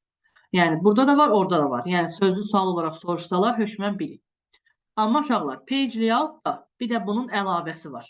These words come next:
Page layout da sən sətir və sütun başlıqlarını, həmçinin tor xətlərini görüb görünməməsini nizamlaya bilərsən,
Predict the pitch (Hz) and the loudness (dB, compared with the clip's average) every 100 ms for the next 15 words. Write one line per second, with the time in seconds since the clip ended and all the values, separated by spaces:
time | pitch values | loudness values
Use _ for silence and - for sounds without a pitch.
0 | _ _ _ _ _ - 311 262 240 226 | _ _ _ _ _ -2 0 2 4 4
1 | 202 - - - - _ 220 220 220 208 | 2 0 -6 -6 -6 _ 0 2 2 0
2 | 214 208 202 202 190 180 175 160 160 151 | 0 -2 -2 -2 0 0 -2 -4 -2 -2
3 | 139 156 208 202 202 202 208 190 160 160 | -4 -4 -4 -4 -8 -4 -4 -4 -10 -6
4 | 160 143 139 139 185 190 - 180 170 160 | -6 -4 -8 -8 -4 -4 -4 -6 -6 -4
5 | 147 143 143 160 170 170 156 160 160 170 | -6 -6 -4 -2 0 0 -2 -6 -6 -2
6 | 180 180 196 220 | -2 -2 -2 -4